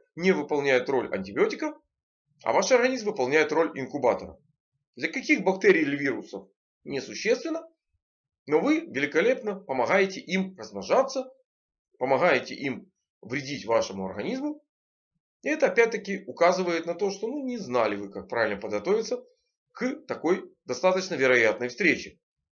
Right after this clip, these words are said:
Если же температура за тридцать восемь, прекрасно. Фактор времени – через пять-семь дней.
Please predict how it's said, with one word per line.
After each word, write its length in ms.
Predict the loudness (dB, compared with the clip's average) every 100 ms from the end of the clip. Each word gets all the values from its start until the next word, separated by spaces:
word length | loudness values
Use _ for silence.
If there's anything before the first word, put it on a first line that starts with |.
| _ _ _ _ _ -4
Если 280 | -2 0 -2
же 80 |
температура 680 | -4 -2 0 0 0 0 0
за 220 | 2 2
тридцать 260 | 2 -4 -2
восемь, 380 | -2 0 -2 -4
прекрасно. 640 | -8 0 2 2 -2 -6 -10 _ _
Фактор 420 | 4 4 4 0
времени – 500 | 2 0 0 -2 -4
через 260 | -4 -4 -2
пять-семь 460 | -4 -2 -4 -6
дней. 340 | -6 -8 -8